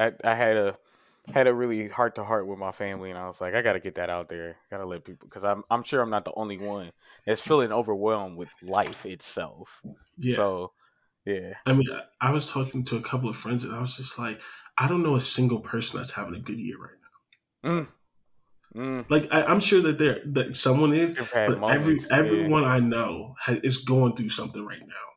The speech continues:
Speaker 2: From, from January to June s-, nineteenth, June twentieth when this drops, I know people who have had family members die, who have lost their job, lost their car,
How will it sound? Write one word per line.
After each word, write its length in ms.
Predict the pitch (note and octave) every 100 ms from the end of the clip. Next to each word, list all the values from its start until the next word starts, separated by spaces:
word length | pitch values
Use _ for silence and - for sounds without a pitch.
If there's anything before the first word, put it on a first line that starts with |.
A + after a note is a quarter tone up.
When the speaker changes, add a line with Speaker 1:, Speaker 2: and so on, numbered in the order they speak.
| _
Speaker 2:
From, 340 | - A#2+ F#2+
from 320 | - B2+ A#2 A2+
January 680 | A#2+ E3 F3+ G3 F3 F#3+
to 120 | F#3+ E3+
June 520 | D3+ F3 F3+ F3+ F3+
s-, 340 | - - C3+
nineteenth, 580 | D3 D#3 - - D#3+ D#3 -
June 220 | C#3 D3+
twentieth 400 | C#3+ C#3+ D3 C#3+
when 120 | C#3
this 180 | C#3 C3+
drops, 380 | - A#2 - - - - - - _ - _ -
I 100 | C3
know 180 | C3+
people 460 | C3 B2+ A#2 G#2+ - - _ -
who 120 | A#2
have 100 | -
had 160 | - -
family 340 | C#3 D#3+ D#3
members 460 | D#3 D3+ D3 C3 B2+
die, 560 | B2 B2 B2 B2 B2
who 280 | B2+ - -
have 120 | -
lost 260 | A2+ A#2+ -
their 120 | A2
job, 580 | A#2+ A#2+ A#2+ A#2 A2+ A2
lost 220 | A2+ -
their 120 | - -
car, 600 | - - A#2+ A#2+ A#2 -